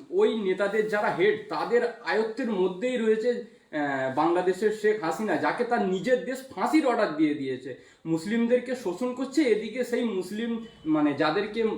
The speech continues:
ওই দেশে পাঠাতে চায় যে এই সরকার, সেই দেশের একজন, মানে, ক্রিমিনালকে হিসাব মতন কোর্ট ফাঁসির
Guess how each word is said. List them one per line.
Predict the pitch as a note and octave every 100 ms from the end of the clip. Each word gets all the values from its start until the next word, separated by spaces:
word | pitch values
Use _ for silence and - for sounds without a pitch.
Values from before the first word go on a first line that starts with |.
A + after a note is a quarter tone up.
| -
ওই | F3 A3
দেশে | D#3+ E3 A#3+
পাঠাতে | - D#3+ C4+ C4
চায় | A3 D#3 D3
যে | F#3
এই | G#3 G3+ D#3+
সরকার, | - D#3+ C#3 E3 A#3+ - - -
সেই | - A#3 C#4 F3
দেশের | G3 C4 B3+
একজন, | A#3 G#3+ B3 B3
মানে, | A3+ G3+ F#3+ F3+ D#3+ D#3
ক্রিমিনালকে | A3+ C#4 D4+ - - C#3
হিসাব | D#3 D#3 D3+
মতন | D3 C3+ B2
কোর্ট | - G3+ G#3 -
ফাঁসির | D3+ A3+ G#3